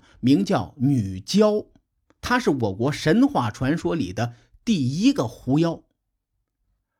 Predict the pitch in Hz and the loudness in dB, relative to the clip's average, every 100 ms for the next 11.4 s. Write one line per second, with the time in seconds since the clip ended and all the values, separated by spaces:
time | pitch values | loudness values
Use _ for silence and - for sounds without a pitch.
0 | _ _ _ _ - 156 180 185 233 - | _ _ _ _ 0 2 4 6 4 4
1 | 143 170 247 135 113 143 110 123 - _ | 2 4 4 2 2 0 -2 -4 -8 _
2 | - 127 120 147 147 214 208 208 202 143 | -4 -2 0 0 2 0 2 0 0 -2
3 | 92 98 143 - - - - 151 139 180 | -4 -6 -8 -12 -20 -12 0 4 4 2
4 | 226 170 - 160 131 143 147 285 151 120 | 2 0 0 0 2 0 2 2 2 0
5 | 120 98 117 156 160 104 - 175 - - | -4 -6 -4 -4 -4 -6 -6 -8 -8 -14
6 | - _ _ _ _ _ _ - 285 165 | -18 _ _ _ _ _ _ 0 2 2
7 | 120 127 139 101 110 165 98 90 - - | 0 0 0 0 -2 -4 -6 -10 -16 -20
8 | _ _ _ _ _ _ - 165 220 240 | _ _ _ _ _ _ -2 2 4 4
9 | 160 214 277 151 123 - 269 262 262 262 | 2 4 6 4 2 2 4 6 4 0
10 | 170 165 143 151 160 127 151 180 120 110 | 0 2 0 0 -2 -2 -2 -2 -2 -2
11 | 202 117 87 104 | -2 -2 -4 -6